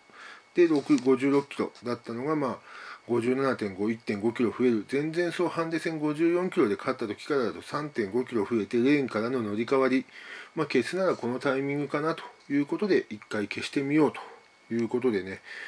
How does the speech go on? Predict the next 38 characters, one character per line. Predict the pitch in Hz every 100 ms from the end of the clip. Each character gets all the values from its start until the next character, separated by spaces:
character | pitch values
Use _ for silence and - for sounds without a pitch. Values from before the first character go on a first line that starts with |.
| - -
ま | 139
あ、 |
こ | 135
れ | 139
が | 135
飛 | 143
ん | 151
だ | 170
ら | 143 - _ -
結 | 123 -
構 | 107
な | 95
配 | 107 107
当 | 127
を | 143
狙 | 123 107 110
え |
る | 127
と | 139
い | 104 113
う | 120
こ | 143
と | 151
も | 127
あ | 147
っ |
て、 | - 151 -
こ | -
ん | 113
な | 104
狙 | 104 101
い | 120
を | -
し |
て | -
み | 101
ま | 107 107
す。 | -